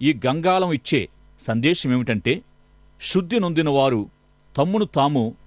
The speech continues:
పవిత్రపరుచుకున్నవారే దేవుణ్ణి సమీపించగలరనే అర్థాన్నిస్తుంది. ఈ విధంగా ఈ గంగాళ దృశ్యం స్ఫటిక సముద్రానికి శాశ్వత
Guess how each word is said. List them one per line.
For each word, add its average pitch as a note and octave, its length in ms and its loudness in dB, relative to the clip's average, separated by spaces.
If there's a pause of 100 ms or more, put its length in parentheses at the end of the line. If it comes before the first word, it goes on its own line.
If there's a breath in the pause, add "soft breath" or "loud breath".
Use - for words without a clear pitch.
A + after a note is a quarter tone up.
(420)
పవిత్రపరుచుకున్నవారే C#3 1400 2 (400)
దేవుణ్ణి C3+ 640 4 (400)
సమీపించగలరనే C#3 1200 2 (400)
అర్థాన్నిస్తుంది. A2+ 720 0 (640)
ఈ - 20 4
విధంగా C3 440 2 (460)
ఈ B2+ 120 2 (120)
గంగాళ D#3+ 340 4
దృశ్యం A#2+ 520 0 (420)
స్ఫటిక D#3+ 440 -2
సముద్రానికి C3+ 800 0 (500)
శాశ్వత E3+ 680 -2